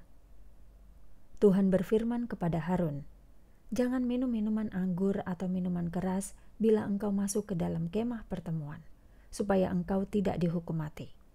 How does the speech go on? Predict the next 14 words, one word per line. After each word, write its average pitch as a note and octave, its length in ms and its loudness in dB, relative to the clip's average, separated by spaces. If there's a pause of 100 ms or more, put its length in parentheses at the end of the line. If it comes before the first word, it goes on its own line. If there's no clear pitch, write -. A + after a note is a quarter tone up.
(720)
Peraturan B3+ 540 0
ini B3+ 160 2
berlaku G#3 480 0
bagi F#3+ 260 2
putra-putramu F#3 840 -4
juga, E3+ 400 2 (320)
turun-temurun. E3 800 0 (800)
Kewajibanmu G3 680 4
ialah G3 560 0 (240)
menjadi A3 320 8
pengantara E3+ 560 2
bagi E3+ 280 2
bangsa E3 440 -2
itu, D3 280 -6